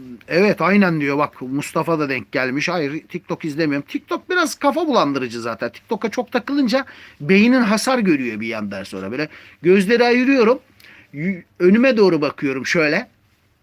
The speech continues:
Gitti. Gözler çekiliyor böyle bir ağrıyor falan filan böyle enteresan şeyler oluyor. "Evet diyorlar abi." demiş. Evet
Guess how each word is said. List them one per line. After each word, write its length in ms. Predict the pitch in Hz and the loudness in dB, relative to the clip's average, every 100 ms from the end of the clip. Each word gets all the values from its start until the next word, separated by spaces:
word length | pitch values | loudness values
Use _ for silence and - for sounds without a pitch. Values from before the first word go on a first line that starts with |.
| _ _ _ | _ _ _
Gitti. 560 | 175 277 - 466 262 - _ _ _ _ _ _ | 2 2 2 4 4 2 _ _ _ _ _ _
Gözler 440 | - 220 220 285 220 | 0 0 2 2 2
çekiliyor 540 | - 226 269 262 254 | 0 -2 0 2 4
böyle 220 | 247 254 | 4 2
bir 60 | 240 | 2
ağrıyor 640 | 190 214 233 240 233 226 220 | 2 4 4 2 2 2 0
falan 360 | 214 214 208 | 0 2 0
filan 300 | 190 208 196 | 0 -2 -2
böyle 160 | 208 202 | -2 -2
enteresan 460 | 196 202 190 190 | -2 -2 -2 -2
şeyler 340 | 185 196 196 202 | -2 -2 0 0
oluyor. 400 | 165 143 160 202 - - - - - - | 0 0 0 -2 -6 -20 -20 -20 -20 -6
"Evet 320 | 190 196 - | -2 -2 -2
diyorlar 300 | 147 120 113 | -4 -2 -2
abi." 260 | 104 104 98 | -2 -4 -6
demiş. 580 | 101 139 - - - 139 | -8 -6 -6 -8 -10 -10
Evet 260 | 160 180 110 | -6 -4 -6